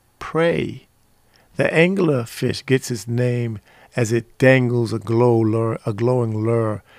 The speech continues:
in front of its mouth. It can then eat its prey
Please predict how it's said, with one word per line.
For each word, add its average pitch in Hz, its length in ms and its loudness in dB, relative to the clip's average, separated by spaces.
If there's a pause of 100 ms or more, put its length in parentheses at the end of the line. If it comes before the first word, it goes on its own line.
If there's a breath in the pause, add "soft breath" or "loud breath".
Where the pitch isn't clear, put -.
(180 soft breath)
in 123 140 -2
front 127 260 2
of 110 80 2
its 110 140 -2
mouth. 107 360 -4
It 170 220 2
can 143 340 0
then 156 280 0
eat 180 260 -4
its 127 200 -2
prey 123 460 -6